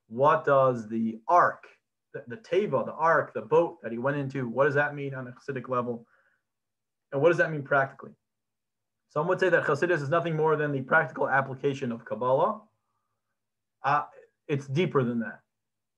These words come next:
The reason why it can be practically ap-, uh, uh, practical, it's, it's, it's not there to serve Kabbalah. It's the depth of Kabbalah and what Kabbalah, right?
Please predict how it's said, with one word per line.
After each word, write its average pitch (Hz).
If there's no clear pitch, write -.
The 131
reason 165
why 156
it 147
can 160
be 147
practically 139
ap-, 135
uh, 127
uh, 139
practical, 139
it's, 135
it's, 135
it's 139
not 190
there 165
to 143
serve 156
Kabbalah. 135
It's -
the 135
depth 156
of 127
Kabbalah 113
and 120
what 143
Kabbalah, 147
right? 143